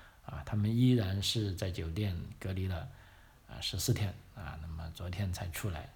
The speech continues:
那么所以今天回到P A C，啊，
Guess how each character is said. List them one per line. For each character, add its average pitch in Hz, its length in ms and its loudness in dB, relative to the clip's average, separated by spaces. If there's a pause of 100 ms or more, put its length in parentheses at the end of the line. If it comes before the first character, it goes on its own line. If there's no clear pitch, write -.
(120)
那 87 80 -12
么 98 200 -10
所 95 120 -8
以 90 60 -6
今 95 220 -2
天 95 280 0
回 90 160 -4
到 90 160 -4
P 92 260 -4
A 90 60 -2
C， 90 340 -4 (720)
啊， 71 320 -8